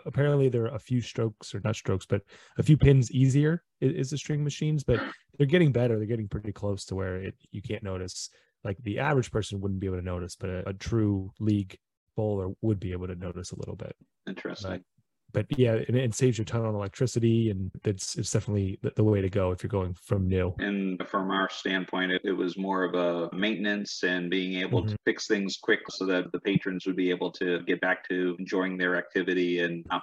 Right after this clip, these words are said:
Speaker 2: be having to shut down a lane for any length of time.
Speaker 1: And now, so you were, so, uh, sorry, I cut you off. You were saying you have a couple other activities. You were saying you have the arcade, bowling,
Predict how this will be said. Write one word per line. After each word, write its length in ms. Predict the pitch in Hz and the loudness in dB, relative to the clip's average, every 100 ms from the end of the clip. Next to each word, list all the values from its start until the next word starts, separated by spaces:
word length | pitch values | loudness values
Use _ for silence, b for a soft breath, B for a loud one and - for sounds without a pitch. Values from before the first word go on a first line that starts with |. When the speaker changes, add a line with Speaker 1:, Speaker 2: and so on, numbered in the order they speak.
| - | -4
Speaker 2:
be 180 | 90 87 | -2 -2
having 380 | 92 90 90 85 | -4 -4 -6 -4
to 440 | 87 87 87 85 - | -2 0 -2 -4 -6
shut 220 | 98 90 | -4 -2
down 220 | 90 87 | -2 -2
a 60 | 85 | -4
lane 280 | 87 87 - | -4 -4 -6
for 120 | 90 | -6
any 100 | 85 87 | -6 -8
length 200 | 87 - | -8 -10
of 60 | - | -8
time. 180 | - - B | -8 -8 B
Speaker 1:
And 80 | 151 | 8
now, 320 | 160 151 143 156 | 8 10 6 4
so 140 | 135 | 4
you 100 | 143 | 6
were, 60 | 143 | 6
so, 160 | - - 190 | 4 -4 0
uh, 200 | 151 185 | -2 0
sorry, 200 | 139 120 | 0 2
I 60 | |
cut 220 | 110 123 127 | 2 0 2
you 100 | 120 | 2
off. 160 | - - | 0 -4
You 140 | 120 | -4
were 40 | 113 | 0
saying 480 | 127 123 117 113 - | 0 2 2 0 2
you 120 | 117 | 4
have 300 | 104 95 - | 4 2 -8
a 40 | - | 2
couple 240 | 143 131 | 4 6
other 180 | 120 120 | 6 4
activities. 640 | 107 - 120 107 104 92 | 2 2 2 4 0 0
You 60 | 110 | -2
were 60 | 101 | -2
saying 200 | 113 107 | 0 0
you 60 | |
have 80 | 101 | 0
the 80 | 104 | -2
arcade, 580 | 98 135 135 135 131 117 B B B B - | 0 4 6 6 4 0 B B B B 2
bowling, 580 | 123 120 123 123 120 | 4 6 4 2 0